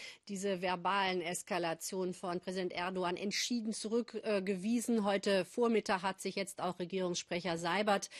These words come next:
äh, erstmals geäußert und er hat gesagt, jeder Nazi-Vergleich sei einfach deplatziert und absurd. Zum anderen aber, auch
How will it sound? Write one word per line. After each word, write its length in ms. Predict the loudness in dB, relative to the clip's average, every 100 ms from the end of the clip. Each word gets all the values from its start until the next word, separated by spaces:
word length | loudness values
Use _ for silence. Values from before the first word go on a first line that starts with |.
| -12 -14 -4
äh, 140 | 0
erstmals 600 | 4 4 2 0 0 0
geäußert 560 | 0 4 4 4 2 2
und 140 | 2
er 120 | 2
hat 200 | 2 0
gesagt, 480 | 0 2 4 2 0
jeder 400 | -4 0 4 4
Nazi-Vergleich 1000 | 4 2 0 -2 -2 -2 -2 0 0 0
sei 120 | 0
einfach 360 | 0 0 -2 -4
deplatziert 840 | 2 2 2 -2 -2 0 2 2
und 220 | -2 -2
absurd. 480 | -2 -2 2 2 2 -4 -14 -8
Zum 220 | -2 0
anderen 380 | 2 2 2 2
aber, 400 | 2 2 2 2
auch 100 | 0